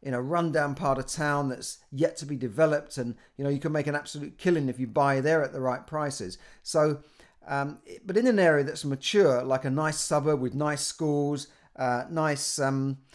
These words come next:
just, just a nice environment where people want to live, even during recessions, then y-, you don't see prices come down too much. I remember in the, in the two thousand eight crash, uh, in, in the suburb where I, I live, and I'm,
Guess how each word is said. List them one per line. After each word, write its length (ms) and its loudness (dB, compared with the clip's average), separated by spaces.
just, 160 -14
just 180 -2
a 60 4
nice 260 4
environment 640 2
where 140 -2
people 260 -4
want 320 -2
to 140 -6
live, 360 2
even 260 0
during 420 2
recessions, 720 -2
then 360 -4
y-, 140 -14
you 140 -8
don't 220 4
see 120 -2
prices 400 -4
come 220 -4
down 200 0
too 140 -8
much. 300 -6
I 80 2
remember 320 2
in 100 0
the, 160 -4
in 80 -8
the 80 -4
two 220 -6
thousand 340 -4
eight 320 -2
crash, 400 -4
uh, 260 0
in, 140 -8
in 160 -10
the 60 -6
suburb 340 0
where 140 0
I, 280 0
I 160 0
live, 160 0
and 100 -4
I'm, 160 -4